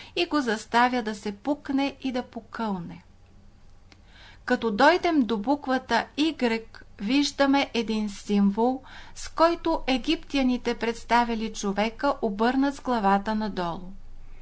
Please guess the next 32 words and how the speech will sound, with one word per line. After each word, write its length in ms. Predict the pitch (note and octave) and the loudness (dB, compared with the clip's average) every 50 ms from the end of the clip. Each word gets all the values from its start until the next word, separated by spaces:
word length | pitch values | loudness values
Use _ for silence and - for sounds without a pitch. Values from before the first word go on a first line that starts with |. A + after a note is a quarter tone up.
| - - - - - - - - - - - | -14 -16 -16 -14 -14 -14 -14 -14 -12 -2 2
Ние 200 | C4+ D4 D#4 D#4 | 4 6 8 8
не 140 | C#4 C4+ B3+ | 8 6 6
можем 420 | A#3 A3 A3 A#3 B3+ - D4+ D#4 | 6 6 4 4 4 4 2 2
да 160 | D#4 D4+ E4 E4 | 2 2 0 0
си 160 | - - E4+ | 0 0 0
обясним 640 | D#4+ B3+ A3+ A#3 B3 - - G#3+ A3 A3 A3+ A3 - | 2 2 2 2 2 2 -2 -2 -2 -2 -2 -4 -6
защо 420 | - - A#3+ B3+ B3+ - - E4+ F4 | -6 -4 -4 -4 -4 -4 -4 -6 -6
човек 440 | E4+ - - C4 A3+ B3 B3+ B3 - | -4 -4 -4 -2 -2 -2 -2 -4 -4
се 140 | - - | -4 -2
е 40 | B3 | 0
обърнал 600 | A#3 A3 G3 G3 - G#3+ A3+ A#3+ B3 B3+ C#4 C#4+ | 0 0 -2 -2 -2 -2 0 0 0 2 2 0
с 80 | C#4+ - | -2 -4
главата 560 | - - A3+ A3 G3+ F3+ F3+ G3+ G3+ G#3+ G#3+ | -4 -4 -4 -2 0 2 0 0 0 -2 -4
надолу. 580 | G#3+ G#3+ G#3+ G3+ G3 G3 F3+ F3 E3+ D#3+ E3 F#3 F#3+ - - - - - - - - - - - - - - - - - - - - - - - | -4 -4 -4 -4 -4 -2 -2 -4 -4 -8 -10 -12 -12 -14 -12 -12 -10 -10 -10 -10 -12 -12 -14 -14 -16 -16 -16 -16 -16 -16 -16 -14 -14 -14 -12 -10
В 120 | - A3+ G#3 | -8 -6 -2
бъдеще 640 | A3+ C#4 E4+ F#4+ E4+ D4 C4+ - - - - G3 G3 | 2 4 4 4 4 4 2 0 0 -4 -4 -4 0
тази 380 | - A3 C4+ D4+ D4 - F4 | 4 4 4 4 4 2 0
буква 440 | C#4 A3 A#3 B3 - - - C4 C4 | 0 2 0 -2 -2 -2 -2 -4 -4
трябва 460 | C4 - B3 A#3+ A#3+ A#3+ - - A3+ | -2 -2 0 0 0 -2 -2 -4 -4
да 140 | A3 G#3 G#3+ | -4 -4 -4
се 160 | G#3 - G#3+ | -4 -2 0
обърне, 720 | G3+ F#3+ F#3 F3+ - A3 B3 C4+ C4+ C4 A#3+ G#3+ G3 G3+ - - - | 0 0 0 -2 -2 0 0 0 0 0 -2 -2 -2 -4 -6 -6 -4
да 160 | G#3+ A#3 - | -4 -2 -2
представи 540 | B3 B3 B3 - - - C#4 D#4 D4+ E4+ D#4+ | -2 -6 -6 -2 2 4 4 4 4 0 -4
човека, 640 | - - C4+ B3+ A3 A3+ A#3 A#3+ A#3 - B3 A#3+ | -4 -4 -4 -2 0 0 -2 -2 -2 -2 -4 -4
застанал 600 | A3 A3+ A3+ A3+ - G#3+ A3+ A#3 A3+ A3 A3 G#3 | -4 -4 -8 -4 0 2 2 2 2 2 0 -2
в 120 | G3+ - | -4 -6
право 380 | - - G3+ A3 B3 C4 D4 D4+ | -2 0 4 4 4 4 2 -2
положение 800 | - - C#4+ C#4 C4+ C4+ C4 - B3+ B3 B3+ B3 B3 B3 B3 B3 | -6 -4 -4 -4 -2 -4 -4 -2 0 0 0 0 0 0 0 -2
с 60 | A#3 | -4
главата 580 | - - G3 G3 F#3 F3 F#3+ G#3+ A3 - B3 A#3+ | -4 -2 0 0 2 2 2 2 0 0 -2 -2
нагоре. 580 | A#3+ A#3+ A3 G3 G3+ G3 F#3 F3 E3 - - | -2 -4 -4 -2 -2 -2 -2 -2 -4 -8 -10